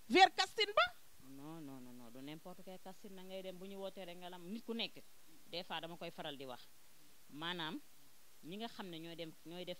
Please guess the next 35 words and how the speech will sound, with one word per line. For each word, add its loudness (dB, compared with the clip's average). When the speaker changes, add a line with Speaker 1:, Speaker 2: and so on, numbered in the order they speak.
Speaker 2:
casting -8
en -2
général -2
xam -6
nañ -6
kenn -6
ku -10
nekk -8
la -8
nga -10
mën. -12
Xëy -2
na -2
dañuy 0
yoonal. 4
Waaw, 4
mais -2
tey 0
la 0
ma 0
mën, -2
hmm, -2
yow -4
Dieng -6
Saala 0
mi -4
nga -2
mën -2
ko, -6
keneen 2
mën 0
ko, -8
kay -8
def -8
casting -10